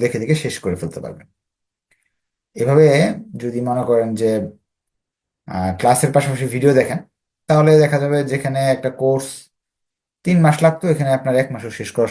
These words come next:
সম্ভব, দুই মাসে শেষ করা সম্ভব। তো পরীক্ষার আগে ইনশাল্লাহ বইটা শেষ হয়ে যাবে। চলেন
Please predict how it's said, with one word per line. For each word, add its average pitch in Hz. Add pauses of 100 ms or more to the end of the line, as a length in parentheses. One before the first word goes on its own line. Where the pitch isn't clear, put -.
সম্ভব, 104 (100)
দুই 131
মাসে 113 (100)
শেষ 110
করা 160 (440)
সম্ভব। 101 (540)
তো -
পরীক্ষার 156
আগে 143
ইনশাল্লাহ 127 (100)
বইটা 117
শেষ 117
হয়ে 82
যাবে। - (1300)
চলেন 151